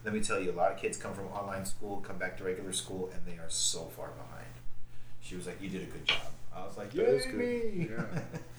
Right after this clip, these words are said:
Speaker 2: Well, and that's what, I was surprised with Johnny, too. You know, he was actually ahead. And a lot of it is because, you know, he wanted to hurry up and, and graduate. And at this point, I kinda wish he would have done it, you know, um, because him now, what is he, twenty-two?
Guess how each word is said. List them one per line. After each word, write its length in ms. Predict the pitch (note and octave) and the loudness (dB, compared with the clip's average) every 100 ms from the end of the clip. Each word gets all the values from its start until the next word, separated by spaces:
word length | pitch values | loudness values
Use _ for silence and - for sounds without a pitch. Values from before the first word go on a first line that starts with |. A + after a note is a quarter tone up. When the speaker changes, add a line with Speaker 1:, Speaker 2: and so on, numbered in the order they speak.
| - - - | -12 -12 -6
Speaker 2:
Well, 80 | A2 | 2
and 80 | |
that's 160 | B2+ B2+ | 2 4
what, 100 | - | 6
I 60 | C#3 | 6
was 100 | D3 | 4
surprised 300 | - C#3 C3 | 4 4 4
with 100 | A#2 | 2
Johnny, 260 | B2+ D3+ | 2 2
too. 280 | A#2+ D#3 C#3 A#2+ | 0 0 0 -2
You 60 | A2+ | 2
know, 80 | |
he 120 | A2 C3 | 4 4
was 140 | B2 | 4
actually 300 | A#2 - G#2+ | 2 2 2
ahead. 260 | A2 C#3 C3 - - - - | 2 0 0 -6 -10 -10 -4
And 480 | G#2+ G#2+ G#2+ G#2 G#2+ G#2+ G#2+ | 0 2 2 0 0 -2 0
a 40 | |
lot 220 | G#2+ A2 | 2 2
of 80 | A2 | 2
it 80 | A#2 | -2
is 100 | G#2 | -2
because, 480 | A2 A2 A2 - B2+ | -6 -2 -2 0 0
you 60 | |
know, 120 | A2+ G#2 - - - - A#2 | 2 2 2 -2 -2 -4 -4
he 140 | A#2+ | -2
wanted 380 | C3+ A2+ B2+ A#2 | 2 6 6 4
to 200 | - A2 A2 - | 2 0 2 2
hurry 240 | A2+ G#2+ | 2 0
up 140 | G2+ | -2
and, 140 | G2+ G#2 - | -2 -4 -4
and 140 | G#2+ | -6
graduate. 400 | G#2 G2+ - G2 | -4 -4 -4 -4
And 160 | G#2+ G#2+ - | -4 0 2
at 140 | A2 | 2
this 160 | - C3+ | 2 0
point, 240 | - A#2 | 2 -2
I 80 | G#2+ G#2 | -2 -4
kinda 180 | B2 A#2 | -4 -4
wish 320 | G#2+ A2+ - - - - - | 0 2 2 0 0 2 2
he 120 | A#2 | 2
would 240 | G2 G#2 B2 | 2 6 8
have 180 | D3 - - - - - | 8 6 -8 -12 -10 2
done 180 | C#3+ D#3+ | 4 6
it, 160 | E3+ - | 4 2
you 60 | A#2 | 2
know, 260 | G#2+ G#2 - | 2 0 2
um, 320 | A2 G2 F#2+ - - - - - - | 4 2 -2 -8 -10 -12 -12 -10 -4
because 580 | A#2+ C3 B2 A#2+ A#2 | 4 6 8 6 4
him 400 | - - C#3+ C3+ | 2 4 6 4
now, 340 | B2+ B2+ C3 A#2+ | 4 4 4 2
what 120 | - F3 | -2 6
is 80 | |
he, 60 | D3 | 8
twenty-two? 480 | - B2 A#2+ C3 | 8 6 2 2